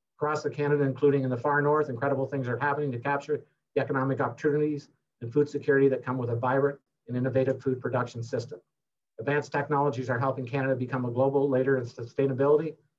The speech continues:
And while we act, we want to act fast, we must act smart. Minister Bibeau and our government will continue to work with you to help the sector emerge from the pandemic stronger, more innovative, and more resilient than ever. Once again, thank you for your vision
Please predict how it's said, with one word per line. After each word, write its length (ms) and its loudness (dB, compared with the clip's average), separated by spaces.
And 120 -2
while 200 4
we 140 8
act, 300 0
we 160 0
want 200 2
to 80 -2
act 220 -2
fast, 360 -2
we 100 0
must 240 -2
act 240 -2
smart. 380 -6
Minister 320 0
Bibeau 340 4
and 80 2
our 120 0
government 340 -2
will 100 -6
continue 360 0
to 80 4
work 240 0
with 160 2
you 80 -4
to 100 0
help 220 -2
the 60 -6
sector 360 -4
emerge 460 0
from 100 -6
the 80 -2
pandemic 440 -2
stronger, 540 0
more 160 0
innovative, 580 4
and 100 -4
more 180 4
resilient 440 2
than 120 0
ever. 300 -2
Once 200 0
again, 280 2
thank 220 0
you 80 0
for 140 0
your 100 4
vision 380 2